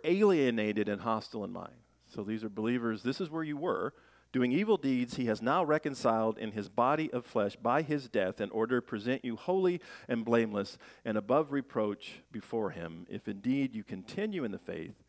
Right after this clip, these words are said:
stable and steadfast, not shifting from the hope of the gospel that you heard, which has been proclaimed in all creation under heaven, of which I,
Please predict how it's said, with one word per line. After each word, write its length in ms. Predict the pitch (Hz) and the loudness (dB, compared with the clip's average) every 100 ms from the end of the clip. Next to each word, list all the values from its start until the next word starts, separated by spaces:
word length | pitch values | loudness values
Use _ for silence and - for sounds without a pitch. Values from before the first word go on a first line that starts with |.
| _ _ _ | _ _ _
stable 440 | - - 131 147 147 | -12 -2 0 0 -2
and 100 | 131 | -2
steadfast, 680 | - 120 - 87 85 - | -2 -2 -4 -6 -8 -6
not 280 | 117 143 165 | 0 0 0
shifting 560 | - 175 175 - 135 113 | -2 0 0 -2 -4 -2
from 240 | - 107 | -2 -2
the 100 | 95 | -2
hope 300 | - 127 - | 0 0 0
of 100 | 107 | -4
the 100 | 98 | -4
gospel 520 | 92 92 98 - 98 | -4 -4 -4 -8 -10
that 180 | 90 87 | -8 -8
you 120 | 85 | -8
heard, 360 | 82 82 80 80 _ _ _ _ | -10 -8 -10 -12 _ _ _ _
which 180 | 98 - | -12 -2
has 240 | 139 156 | 2 2
been 180 | 131 120 | 0 -4
proclaimed 600 | 117 107 - 92 92 95 101 | -4 -8 -6 -6 -6 -10 -8
in 100 | 95 | -2
all 200 | 139 180 | -2 -2
creation 500 | - 107 101 - 92 | 0 2 0 -4 -6
under 180 | 92 | -6
heaven, 280 | 85 87 85 | -4 -6 -6
of 100 | 85 | -8
which 200 | 92 - 104 | -8 -6 -2
I, 280 | 98 98 | 0 -2